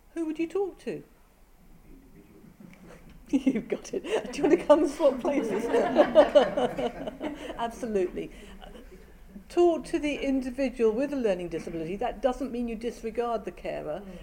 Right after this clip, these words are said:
Speaker 1: and you might need to check some things out if you can't quite understand wha-, how they're speaking. If speech isn't clear, I would always say, "Well, s-, make it your fault, not theirs," and say, "I'm sorry, I didn't quite catch that. Would you mind saying it again?"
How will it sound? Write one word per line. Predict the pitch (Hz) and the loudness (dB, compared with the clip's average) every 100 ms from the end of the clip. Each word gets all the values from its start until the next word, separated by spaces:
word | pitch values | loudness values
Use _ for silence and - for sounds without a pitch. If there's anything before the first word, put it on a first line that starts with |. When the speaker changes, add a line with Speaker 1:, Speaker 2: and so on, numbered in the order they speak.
| - | -4
Speaker 1:
and | 226 | -2
you | 233 | 0
might | 220 262 247 - | 0 0 -2 -4
need | 175 165 | -6 -8
to | - | -8
check | - 202 | -6 -6
some | - 214 190 | -2 -4 -2
things | 202 190 | -2 -2
out | 196 196 | -4 -4
if | 202 | -8
you | 196 | -10
can't | - 208 185 | -8 -8 -8
quite | - 214 202 | -8 -6 -2
understand | 202 190 190 - 233 226 220 | -4 -4 -10 -8 -6 -4 -6
wha-, | - - - - | -8 -10 -12 -18
how | - 180 | -8 -6
they're | 170 | -6
speaking. | 147 - 269 269 262 285 277 277 - - - | -8 -8 -4 -4 -4 -2 -2 -2 -8 -12 -6
If | 240 | -6
speech | - - 320 269 - | -8 -8 -6 -4 -4
isn't | 254 233 247 | -6 -8 -12
clear, | 277 262 220 214 - - 269 | -6 -2 -2 -4 -10 -16 -8
I | 294 | -6
would | 294 | -4
always | 254 233 226 214 | -4 -2 -4 -4
say, | - 240 233 | -6 -6 -4
"Well, | 254 254 - - - - - - - - | -4 -6 -12 -20 -20 -20 -20 -20 -20 -20
s-, | - - - - | -20 -20 -20 -8
make | 220 285 320 | -4 -4 -4
it | 247 | -6
your | 214 233 | -4 -4
fault, | 226 185 165 - - - - | -4 -6 -6 -6 -16 -20 -12
not | 196 208 185 | -8 -8 -8
theirs," | 170 175 - | -8 -8 -10
and | 226 | -10
say, | 220 | -6
"I'm | 220 | -6
sorry, | 226 - 160 175 | -6 -4 -2 -2
I | |
didn't | 202 311 262 | -4 -6 -6
quite | 254 240 - | -4 -4 -4
catch | 247 - - | -6 -6 -10
that. | 175 | -10
Would | 208 233 | -8 -4
you | 262 | -2
mind | 262 254 | 0 0
saying | 254 254 240 | 0 0 0
it | 233 | -2
again?" | 247 240 214 147 156 | -4 -4 -4 -4 -8